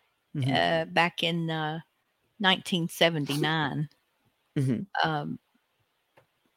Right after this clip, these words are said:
Speaker 2: you didn't have ride share and all that stuff.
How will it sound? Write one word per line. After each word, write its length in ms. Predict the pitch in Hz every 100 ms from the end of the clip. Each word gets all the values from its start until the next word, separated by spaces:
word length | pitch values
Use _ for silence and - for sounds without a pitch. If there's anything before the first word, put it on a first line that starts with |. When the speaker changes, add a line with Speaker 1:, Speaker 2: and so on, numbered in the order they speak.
| -
Speaker 2:
you 180 | 151 156
didn't 160 | 170
have 160 | 175 156
ride 340 | 156 151 156
share 360 | 156 - 143 151
and 100 | 147
all 140 | 151 156
that 220 | 156 -
stuff. 500 | - 147 147 -